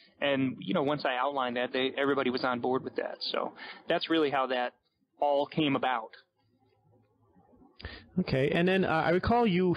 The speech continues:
Speaker 2: sharing on your Facebook page a story, um, uh, between you and your, uh,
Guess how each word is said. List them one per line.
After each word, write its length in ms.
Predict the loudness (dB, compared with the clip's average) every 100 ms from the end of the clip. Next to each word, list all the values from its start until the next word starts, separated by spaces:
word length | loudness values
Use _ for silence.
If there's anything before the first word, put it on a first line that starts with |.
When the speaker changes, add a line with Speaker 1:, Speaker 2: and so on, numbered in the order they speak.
| 0
Speaker 2:
sharing 400 | 0 2 2 2
on 240 | 2 2
your 200 | 2 2
Facebook 420 | 2 0 0 -2 0
page 300 | 0 2 2
a 100 | 0
story, 580 | 0 0 2 2 2
um, 360 | 2 2 2 2
uh, 80 | 0
between 460 | -2 -2 0 2 4
you 180 | 4 2
and 340 | 2 2 2
your, 460 | 4 4 4 4 4
uh, 280 | 4 4